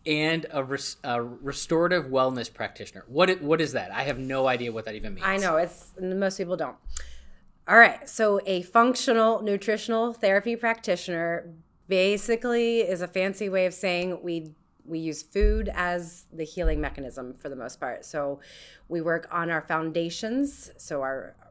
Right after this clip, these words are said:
Speaker 2: properly prepared nutrient-dense foods. We work on mineral balance, hydration, essential fatty acids, and just making sure that those foundations are s-, strong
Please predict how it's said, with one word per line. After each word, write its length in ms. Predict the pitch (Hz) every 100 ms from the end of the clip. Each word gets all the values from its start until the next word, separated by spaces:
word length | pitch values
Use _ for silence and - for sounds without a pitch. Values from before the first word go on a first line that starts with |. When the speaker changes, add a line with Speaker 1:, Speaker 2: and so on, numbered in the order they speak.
| _
Speaker 2:
properly 280 | - 185 180
prepared 560 | 180 170 175 165 165 160 - -
nutrient-dense 720 | 170 170 170 208 208 226 233
foods. 500 | - 185 190 233 - - - - - -
We 120 | 170
work 280 | 165 160 -
on 480 | 170 160 156 151 - _
mineral 340 | 208 294 294 269
balance, 580 | 277 269 262 240 - -
hydration, 1000 | 202 185 233 254 240 262 233 226 226 202 _ _ - -
essential 300 | - 269 269
fatty 280 | 240 226 208
acids, 560 | 185 - 185 185 170 - - - - _ 190
and 260 | 196 190
just 120 | 226
making 260 | 269 269 247
sure 420 | 240 214 208 196 180
that 260 | 180 170
those 200 | 254 262
foundations 540 | 262 226 208 202 208 180
are 120 | 185
s-, 220 | 180 -
strong 580 | - - 196 160 185 269